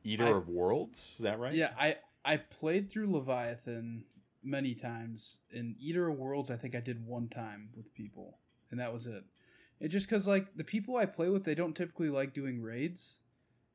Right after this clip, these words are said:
Speaker 2: And there's
Speaker 1: Sure.
Speaker 2: not many of us that play it, so, like, that,
Speaker 1: That's
Speaker 2: of people
Speaker 1: wild
Speaker 2: that I
Speaker 1: to
Speaker 2: know.
Speaker 1: me. I think the best parts of Destiny are, are that, like,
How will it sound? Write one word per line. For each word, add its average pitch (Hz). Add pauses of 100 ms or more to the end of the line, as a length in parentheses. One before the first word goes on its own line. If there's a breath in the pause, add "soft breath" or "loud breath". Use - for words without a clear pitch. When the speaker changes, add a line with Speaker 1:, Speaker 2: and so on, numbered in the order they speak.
(120)
Speaker 2:
And 135
there's -
Speaker 1:
Sure. -
Speaker 2:
not 160
many 139
of 123
us 117
that 120
play 123
it, -
so, 110 (100)
like, 147
that, 143
Speaker 1:
That's 131
Speaker 2:
of 131
people 110
Speaker 1:
wild 101
Speaker 2:
that 120
I 117
Speaker 1:
to 101
Speaker 2:
know. 90
Speaker 1:
me. 85 (120)
I 107
think 110
the 101
best 101
parts 95
of 92
Destiny 123
are, 95
are 95
that, 95
like, 90